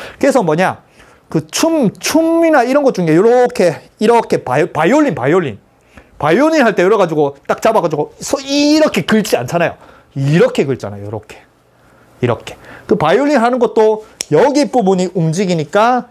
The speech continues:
요렇게. 아니면 도끼날, 요런 식으로. 춤할 때 이렇게 도끼날 표현하는 요런 게 있거든요. 아니면 여러분들 복싱 좋아하면, 어, 그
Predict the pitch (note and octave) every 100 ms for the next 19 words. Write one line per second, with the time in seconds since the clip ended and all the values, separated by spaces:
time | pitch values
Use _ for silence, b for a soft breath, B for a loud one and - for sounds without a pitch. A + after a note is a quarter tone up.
0 | - E3+ F#3+ - G#2+ - C3+ G#3 G3 -
1 | D3+ - A3+ F3+ C#3 E3 F#3+ G3 - C3
2 | A2 B B - D4+ D#4+ D#4 G3 F3 D3
3 | C#3 A3 A#3+ A3 F#3+ C#3 B2 C3+ F3 D#3
4 | - A2+ A2+ G2+ B2 G#3 F#3+ C3 B B
5 | G3+ B3 A3 E3+ C#3+ - D3+ C#4 G3 D#3
6 | D3 C3+ A#2 A#2+ A#2+ - C3